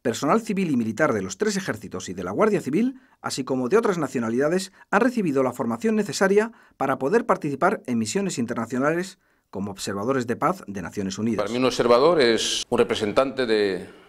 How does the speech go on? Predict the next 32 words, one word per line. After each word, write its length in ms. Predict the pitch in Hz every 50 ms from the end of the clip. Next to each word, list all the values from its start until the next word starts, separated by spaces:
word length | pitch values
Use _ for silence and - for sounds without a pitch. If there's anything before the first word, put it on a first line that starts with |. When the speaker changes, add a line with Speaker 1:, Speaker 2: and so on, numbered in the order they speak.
| -
Speaker 2:
de 160 | - - 107 98
la 60 | 90
acción 180 | - - 110
exterior 260 | 107 - - 110 104 104
española. 600 | 104 - 104 107 123 139 139 151 175 262 240 - - - -
El 80 | 104
gobierno 240 | 92 90 92 101 110
español 400 | 107 - - 104 101 104 98 98
lo, 400 | 98 98 98 95 90 85 - - -
lo 140 | 113 110
ha 60 | 107 104
mandado 680 | 104 101 107 113 127 135 135 156 202 254 - - - _ - - - - - - - _ _ -
ante 240 | - 95 92 87 101
un 80 | 95
requerimiento 920 | 92 98 95 98 101 95 104 107 117 131 135 120 - 147 151 160 151 151 -
dentro 280 | - 101 101 98 98 95
de 40 | 98
un 60 | 92
contexto 400 | 101 98 87 101 - - 107 107
legal 460 | 110 110 117 135 160 190 - - - - - - - - _ _ _ _ _ _ _
y 540 | - 131 123 120 117 113 113 110 107 107 104 104
va 420 | 101 117 120 123 123 131 - - -
a 80 | 110
dar 180 | 107 117 117 113
fe 280 | - - 147 147 156 151
de 100 | 123 117
lo 80 | 107
que 80 | - 98
ocurre 300 | 95 - 127 127 117 107
o 60 | 101
deja 260 | 104 107 - - 117
ocurrir 680 | 117 117 - - 127 127 143 170 214 - - - -